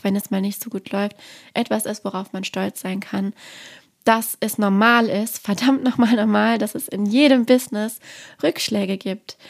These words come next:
dass nicht immer Wachstum stattfindet, dass nicht, und das auf verschiedenen Ebenen. Es gibt die finanzielle Ebene, es gibt die mentale Ebene, es gibt die,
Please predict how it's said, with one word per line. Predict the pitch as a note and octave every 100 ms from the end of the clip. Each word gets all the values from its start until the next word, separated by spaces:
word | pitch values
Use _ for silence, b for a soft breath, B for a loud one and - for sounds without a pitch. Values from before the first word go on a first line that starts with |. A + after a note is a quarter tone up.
| B B
dass | A3+ -
nicht | A#3+ - -
immer | C4+ A3 G3+
Wachstum | F#3+ - - G3+
stattfindet, | - F#3+ - - F#3+ G3 G3+ - B B -
dass | G#3+ -
nicht, | G#3+ - _ -
und | G#3
das | A#3 -
auf | G#3+ -
verschiedenen | A3+ - B3+ A3+ G3+
Ebenen. | A#3+ A3+ F#3 F3 F3 -
Es | - -
gibt | B3 A3+
die | G3+
finanzielle | B3 B3 A#3 A3+ G#3+
Ebene, | G3+ G#3 G3+
es | -
gibt | G3+
die | G3+
mentale | G3 G3 - G#3+ G3+ -
Ebene, | F#3+ F#3+ F#3 F3+ F3+ - _ -
es | G3 -
gibt | G#3 -
die, | F#3+ F#3+